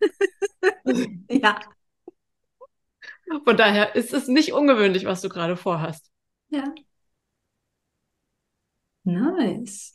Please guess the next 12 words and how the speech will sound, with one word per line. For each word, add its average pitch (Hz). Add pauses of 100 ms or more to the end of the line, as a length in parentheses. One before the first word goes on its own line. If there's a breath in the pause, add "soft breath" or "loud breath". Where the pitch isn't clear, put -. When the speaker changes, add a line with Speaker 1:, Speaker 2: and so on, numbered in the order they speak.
(140)
Speaker 1:
Gefällt 359
mir. 196
<laughs> -
Speaker 2:
Na, 220
dann 233
war 247
das 302
doch 262
eine 226
erfolgreiche 240
Inspiration. 220 (680)
Speaker 1:
Ja, -